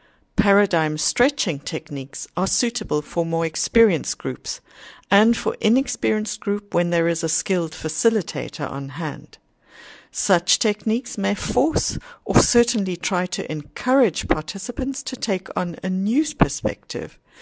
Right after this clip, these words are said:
which may or may not be uncomfortable. Paradigm breaking techniques are suitable for experienced groups, and they usually require a high level of trust, either within the group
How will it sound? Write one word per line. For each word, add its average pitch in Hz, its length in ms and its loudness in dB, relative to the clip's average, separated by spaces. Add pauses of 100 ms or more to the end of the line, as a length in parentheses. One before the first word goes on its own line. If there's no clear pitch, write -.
(160)
which - 260 -4
may 185 300 0
or 233 180 -2
may 202 220 -2
not 185 360 -2
be 165 280 -4
uncomfortable. 180 760 -6 (1080)
Paradigm 175 600 4
breaking 214 540 0
techniques - 640 -6 (300)
are 180 100 -2
suitable 190 500 0
for - 260 -4
experienced 170 880 0
groups, - 420 -12 (260)
and 190 180 0
they 202 60 4
usually 220 460 0
require 175 600 0
a 151 60 -4
high 196 300 -2
level 190 340 -2
of - 180 -12
trust, - 580 -2 (440)
either 226 280 0
within 160 400 -4
the 151 80 -6
group 233 480 -4